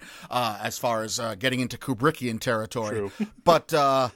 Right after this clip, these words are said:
Speaker 1: I, I, I think it's a good watch, especially for new content, especially when you're desperate for something, uh, on a rainy day like today is.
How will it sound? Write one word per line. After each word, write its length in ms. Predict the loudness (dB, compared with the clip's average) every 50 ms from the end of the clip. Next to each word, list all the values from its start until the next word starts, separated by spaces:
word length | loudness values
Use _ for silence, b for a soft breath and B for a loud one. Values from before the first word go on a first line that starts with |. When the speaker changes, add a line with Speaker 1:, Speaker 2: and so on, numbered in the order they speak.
| b b b b b _ 6
Speaker 1:
I, 360 | 8 8 8 10 10 10 10 10 10
I, 40 | 8
I 20 | 8
think 180 | 8 4 0
it's 120 | 2 0 0
a 40 | 2
good 220 | 2 0 4 6
watch, 340 | 8 10 10 8 8 6 -4
especially 480 | -2 -2 0 2 2 0 2 2 -2 -2
for 160 | 0 2 4
new 140 | 4 4 2
content, 480 | 2 2 2 2 2 4 2 0 2
especially 380 | 0 -4 -4 -4 -4 -4 -4 -4
when 80 | -4 -4
you're 100 | -6 -2
desperate 340 | -2 -2 -2 -2 -6 -8
for 80 | -6 -4
something, 460 | -4 -2 -2 -2 -4 -4 -4 -4 -6 -6 -2
uh, 280 | 0 0 0 0 -2 -2
on 80 | -2
a 20 | -2
rainy 280 | 0 0 0 0 0 -2
day 160 | -2 -4 -4
like 160 | -4 -6 -6
today 320 | -8 -2 0 2 2 2 2
is. 260 | 2 2 0 -2